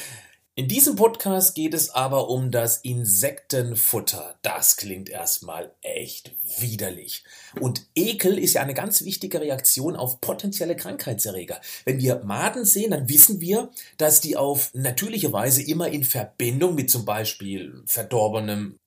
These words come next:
und damit sehr gesundheitsschädlichem Fleisch stehen. Abgekoppelt davon sollten wir uns einmal genauer anschauen, wie wertvoll Insekten als zum Beispiel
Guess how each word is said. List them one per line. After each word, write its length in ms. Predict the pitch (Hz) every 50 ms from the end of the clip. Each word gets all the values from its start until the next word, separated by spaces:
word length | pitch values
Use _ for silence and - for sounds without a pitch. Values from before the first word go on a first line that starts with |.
| _ -
und 340 | 113 110 113 107 - - 113
damit 320 | 110 117 120 110 104 -
sehr 260 | - - 127 135 156
gesundheitsschädlichem 1500 | 156 156 139 - - 151 151 151 160 - - 147 139 139 - - - - 123 131 147 131 131 123 127 131 127 123 120 - -
Fleisch 680 | - - 120 117 117 135 151 147 - - - - _ -
stehen. 580 | - - - - 110 101 95 85 69 - - _ _ _ _ - - - - _ _ _ _ _ _
Abgekoppelt 760 | - 120 120 - 101 - - - 92 190 190 190 - - - _
davon 520 | - 135 143 143 135 - 151 147 151 151 143
sollten 380 | - - 135 127 131 131 135
wir 140 | 123 127 -
uns 220 | 123 127 127 123
einmal 340 | - - 117 123 123 120 117
genauer 360 | 117 117 120 135 147 143 113
anschauen, 500 | 113 135 151 147 - - 131 135 147 139
wie 180 | 123 110 101 85
wertvoll 500 | 98 90 - - - - - 160 151 -
Insekten 640 | 139 131 120 104 113 120 123 - _ - 151 143 -
als 520 | - 110 113 110 113 110 107 - - -
zum 220 | - - 104 101 101
Beispiel 640 | 101 101 101 98 - - 98 95 92 90 85 -